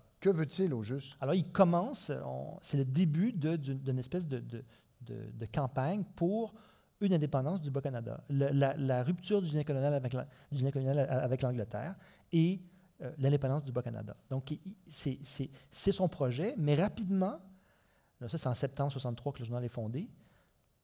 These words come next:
Speaker 2: en mars soixante-quatre, là, il y a un coup de théâtre, c'est l'annonce de la Grande Coalition, donc cette, cette, cette alliance entre les conservateurs du Bas-Canada, Cartier, et du Haut-Canada, MacDonald,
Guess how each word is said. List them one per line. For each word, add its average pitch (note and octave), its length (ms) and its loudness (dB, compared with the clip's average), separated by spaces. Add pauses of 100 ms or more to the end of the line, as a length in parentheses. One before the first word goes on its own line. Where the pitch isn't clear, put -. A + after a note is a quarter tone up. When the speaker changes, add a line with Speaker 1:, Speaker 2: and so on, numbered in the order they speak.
(120)
Speaker 2:
en B2 120 -2
mars D3 300 2
soixante-quatre, D#3 840 -2
là, D3+ 100 -4
il E3 40 -2
y D3+ 40 0
a C3+ 40 0
un A#2+ 40 -2
coup - 120 -12
de - 100 -20
théâtre, C#3+ 500 -4
c'est F#3+ 440 -2 (360)
l'annonce C#3 480 0
de C#3+ 120 4
la C#3 240 4
Grande D3+ 360 4
Coalition, C#3 640 2
donc D3+ 220 4
cette, - 280 -4 (100)
cette, A#2+ 400 -6
cette - 540 -8
alliance D3 540 4
entre C3+ 180 0
les B2+ 80 2
conservateurs C3 640 -2 (380)
du B2 120 -2
Bas-Canada, B2+ 600 0 (100)
Cartier, - 420 -8 (560)
et D#3+ 100 2
du B2+ 140 0
Haut-Canada, B2+ 500 0
MacDonald, B2+ 600 0